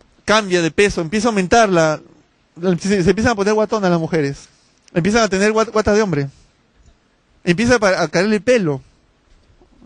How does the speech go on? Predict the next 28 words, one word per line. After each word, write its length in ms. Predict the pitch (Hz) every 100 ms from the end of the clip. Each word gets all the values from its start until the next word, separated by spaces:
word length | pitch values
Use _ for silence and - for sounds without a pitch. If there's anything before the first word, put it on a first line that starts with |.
| 156
¿no? 160 | 208
Porque 360 | 294 214 190 196
ya 100 | 196
pierde 320 | 247 247 240
los 180 | 202 175
estrógenos, 640 | 175 262 311 - 147 135
pues. 400 | - 131 123 - _ _ - -
Atrofia 440 | 143 160 190 202
cutánea, 520 | - 151 185 196 180
ojo 160 | 165 180
seco, 260 | 175 208 180
incontinencia 600 | 156 151 151 165 160 165
urinaria 320 | 156 160 160
de 60 |
esfuerzo. 380 | 143 - 135 -
A 60 | 156
largo 280 | 202 220 202
plazo, 440 | 247 233 262 285 _ _ - -
ya 80 | 175
vienen 220 | 214 240
los 80 | 220
problemas 340 | 185 196 220
más 180 | 226 226
importantes 500 | 226 196 175 214 226
que 160 | - 196
nosotros 400 | 170 254 247 202
debemos 300 | 196 214 214
prevenir. 580 | 196 170 190 233 143